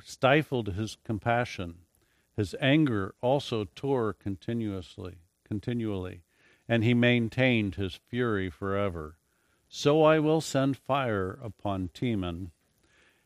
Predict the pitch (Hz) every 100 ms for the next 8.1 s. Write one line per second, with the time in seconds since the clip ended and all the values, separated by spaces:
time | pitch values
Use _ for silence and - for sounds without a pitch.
0 | _ - 117 127 151 135 - 135 123 -
1 | 160 135 101 92 90 98 - 135 117 95
2 | 95 87 90 - 82 - 107 101 101 92
3 | 85 82 _ _ _ _ _ _ _ _
4 | _ _ _ _ - 135 117 110 - _
5 | _ _ _ _ _ _ _ _ _ _
6 | 131 135 170 185 170 127 127 - - -
7 | - 165 170 143 101 - 127 - 160 151
8 | 113